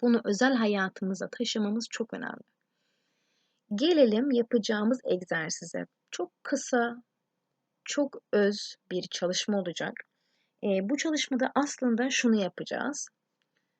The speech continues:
Ne zaman ki yorulduğumuzu hissediyorsak,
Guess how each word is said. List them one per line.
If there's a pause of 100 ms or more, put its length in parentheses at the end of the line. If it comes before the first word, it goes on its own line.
(3750)
Ne
zaman
ki
yorulduğumuzu
hissediyorsak,